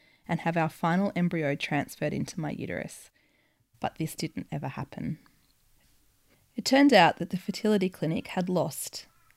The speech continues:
and they assumed destroyed, our final frozen embryo. They say their best guess is that it ended up in a sharps bin, but to this day, we honestly have no idea where it is.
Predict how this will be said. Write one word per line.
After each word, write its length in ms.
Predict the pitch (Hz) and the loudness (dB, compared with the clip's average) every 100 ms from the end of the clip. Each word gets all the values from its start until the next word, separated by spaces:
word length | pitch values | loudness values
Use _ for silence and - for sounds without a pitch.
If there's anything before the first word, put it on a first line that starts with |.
| _ | _
and 160 | 196 202 | 2 4
they 140 | 208 | 6
assumed 440 | 214 - 208 208 208 | 4 2 2 4 4
destroyed, 760 | 202 - - 208 180 110 - - _ _ - | 0 -6 0 2 2 0 -6 -12 _ _ -4
our 120 | 175 | -4
final 340 | - 151 147 | -2 -2 -2
frozen 420 | 160 - - 170 160 | -4 -4 -6 -4 -2
embryo. 520 | 165 165 - - 156 _ _ _ _ _ _ _ _ _ - | -2 -4 -6 -6 -10 _ _ _ _ _ _ _ _ _ 4
They 140 | 233 | 4
say 260 | - 262 269 | 6 6 8
their 160 | 240 | 6
best 380 | 196 233 277 - | 8 4 4 0
guess 420 | 139 165 - - - | 0 0 -2 -10 -4
is 180 | 175 - | -2 0
that 140 | 170 | 0
it 120 | 170 - | 2 4
ended 320 | 208 226 196 | 6 6 4
up 240 | 151 - - - | 2 -2 -12 -4
in 140 | 180 | 0
a 40 | 180 | 0
sharps 440 | - 160 - - | 0 -4 -6 -10
bin, 340 | - 165 - 165 _ _ _ _ - | -8 -6 -6 -8 _ _ _ _ -6
but 160 | - - | -6 -2
to 100 | 208 | 0
this 260 | 214 214 | 0 0
day, 460 | - 165 147 165 - - | 0 0 0 -4 -6 -4
we 120 | 196 | -2
honestly 460 | 170 175 180 - 170 | 0 0 -2 -4 -6
have 220 | - 160 | -4 -2
no 280 | 170 160 151 | 0 0 -2
idea 360 | 147 151 - - | -4 -6 -8 -6
where 160 | - | -6
it 160 | - - | -6 -6
is. 400 | - - - - | -10 -12 -16 -20